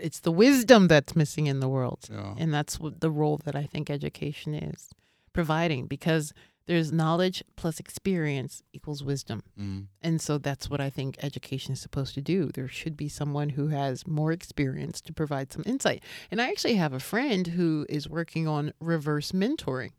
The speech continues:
Speaker 2: Mm.
Speaker 1: providing people who are younger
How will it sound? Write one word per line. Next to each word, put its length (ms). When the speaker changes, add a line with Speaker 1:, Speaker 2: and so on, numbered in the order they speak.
Speaker 2:
Mm. 300
Speaker 1:
providing 760
people 280
who 120
are 120
younger 680